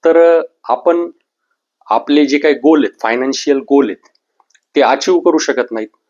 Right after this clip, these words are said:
आपण यामध्ये सेव्हिंग करू शकत नाहीत आणि सगळ्यात महत्त्वाची गोष्ट, आपण भारतासारख्या देशामध्ये आहोत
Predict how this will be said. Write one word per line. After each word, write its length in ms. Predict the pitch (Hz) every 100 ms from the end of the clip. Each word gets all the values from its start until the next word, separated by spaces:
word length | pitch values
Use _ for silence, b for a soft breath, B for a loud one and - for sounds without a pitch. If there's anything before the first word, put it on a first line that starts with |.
| _ _ _
आपण 440 | 101 120 156 156 156 _
यामध्ये 500 | 117 127 143 135 143 143
सेव्हिंग 420 | - 180 170 180
करू 180 | 175 160
शकत 340 | - 135 123
नाहीत 140 | 120 113 _ _ _ _
आणि 120 | 98
सगळ्यात 400 | - 135 156 160
महत्त्वाची 300 | 156 143 139
गोष्ट, 280 | 139 139 131
आपण 320 | 123 - 160 - _ _ _ _ _
भारतासारख्या 720 | - - 107 156 139 143 135
देशामध्ये 500 | 123 123 - 113 95
आहोत 200 | 85 87